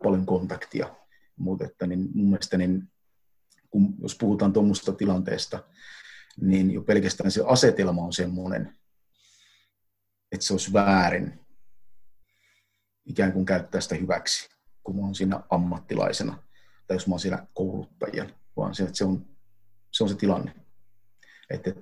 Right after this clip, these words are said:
mitään ei voi tapahtua. Että se niin kuin ikään kuin pudottaa itseltä sitä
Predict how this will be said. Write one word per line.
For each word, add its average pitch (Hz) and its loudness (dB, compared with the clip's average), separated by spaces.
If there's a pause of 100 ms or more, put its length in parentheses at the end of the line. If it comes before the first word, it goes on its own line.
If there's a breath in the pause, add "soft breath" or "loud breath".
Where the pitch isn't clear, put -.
(240)
mitään 95 -2
ei 92 0
voi 101 0
tapahtua. - -4 (640)
Että - -6
se 113 6
niin 101 4
kuin 98 0
ikään 104 4
kuin 95 2
pudottaa 107 4
itseltä 95 2
sitä 95 -4